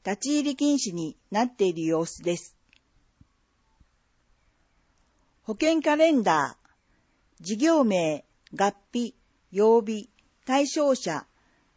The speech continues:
受付時間、場所の順にお伝えします。三歳児検診、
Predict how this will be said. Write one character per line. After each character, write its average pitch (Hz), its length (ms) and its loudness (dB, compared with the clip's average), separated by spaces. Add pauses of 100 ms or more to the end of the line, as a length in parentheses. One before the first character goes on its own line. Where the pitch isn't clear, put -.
(120)
受 277 240 -4
付 294 240 -4
時 254 120 -4
間、 160 300 0 (540)
場 190 140 -2
所 254 320 2 (220)
の 233 140 0
順 233 280 0
に 170 160 -4
お 175 100 -8
伝 190 280 -6
え 190 40 -6
し 190 180 -10
ま 185 120 -4
す。 - 200 -18 (1500)
三 311 300 0
歳 311 220 2
児 294 120 -6
検 294 220 4
診、 165 340 -4